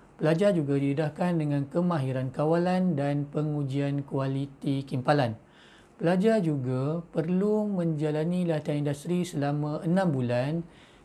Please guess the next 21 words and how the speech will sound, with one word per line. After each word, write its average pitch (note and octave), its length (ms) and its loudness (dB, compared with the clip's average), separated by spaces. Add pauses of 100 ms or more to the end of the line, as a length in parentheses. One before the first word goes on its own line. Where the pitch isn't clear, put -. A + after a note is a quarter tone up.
bagi E3+ 400 2
meningkatkan E3 640 0
kemahiran F3 720 2
yang D3+ 240 0
diperoleh D3+ 720 0
di C#3 80 0
K C#3+ 160 -2
V. A#2+ 160 -2 (640)
Antara G3+ 480 2
matlamat F3+ 560 2
program D#3 480 2
ialah B2+ 400 0
membentuk D3+ 960 -2
pembantu D3+ 480 0
teknologi D3 480 -2
sekimpalan E3+ 640 0
yang E3 320 0
bersedia F#3 640 4
menyertai D#3 960 0 (240)
pasaran C#3 480 -2
kerja, A#2+ 400 -2